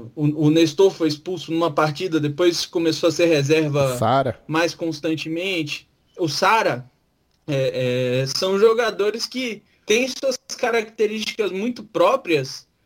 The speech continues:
Speaker 1: é, e, e que quando, quando machuca um e eles entram e ma-, e eles machucam, a gente vai, vai perdendo essa, essa qualidade de jogo, vai perdendo esse nível,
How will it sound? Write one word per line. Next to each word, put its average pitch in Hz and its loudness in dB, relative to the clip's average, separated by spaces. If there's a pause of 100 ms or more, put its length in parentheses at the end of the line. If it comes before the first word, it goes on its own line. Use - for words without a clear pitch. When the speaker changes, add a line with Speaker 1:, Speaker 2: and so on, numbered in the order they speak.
(240)
Speaker 1:
é, 147 -8
e, 185 -12
e 196 -6
que 226 -6
quando, 175 2 (460)
quando 233 4
machuca 185 -2
um 190 0
e 165 0
eles 160 0
entram 160 0
e 170 0
ma-, 170 -4
e 170 4
eles 180 4
machucam, 160 -4 (500)
a - -2
gente 240 0
vai, 254 0 (340)
vai 220 0
perdendo 247 2
essa, 247 -2 (100)
essa 220 -4
qualidade 208 -4
de 202 -8
jogo, 196 2
vai 165 2
perdendo 175 -4
esse 185 -8
nível, 190 0